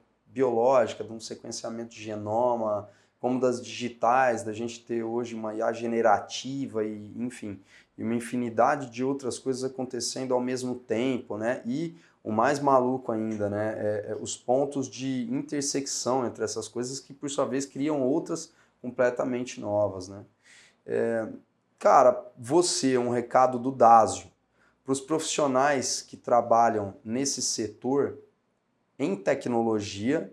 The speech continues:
na distribuição automotiva, de máquinas, <coughs> comerciais leves, passeio, máquinas, ônibus, seja lá o que for, motos, é, qual é a sua recomendação sobre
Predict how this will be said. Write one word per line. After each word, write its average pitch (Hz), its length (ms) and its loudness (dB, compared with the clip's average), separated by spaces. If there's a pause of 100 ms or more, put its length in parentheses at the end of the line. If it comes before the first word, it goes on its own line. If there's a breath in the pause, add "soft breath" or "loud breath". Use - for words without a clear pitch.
na 113 120 -6
distribuição 120 880 -4 (760)
automotiva, 113 960 -2
de 104 120 -8
máquinas, 120 640 2 (320)
<coughs> - 340 -10
comerciais 107 600 -2
leves, 107 360 2
passeio, 104 880 -4 (380)
máquinas, 107 800 0
ônibus, 107 920 0
seja 120 260 -6
lá 139 80 0
o 143 60 -2
que 143 80 -12
for, 101 260 -10
motos, 110 640 2 (540)
é, 113 520 -6 (800)
qual 392 340 8
é 196 100 10
a 196 80 8
sua 190 240 4
recomendação 143 1300 4 (100)
sobre 101 520 -6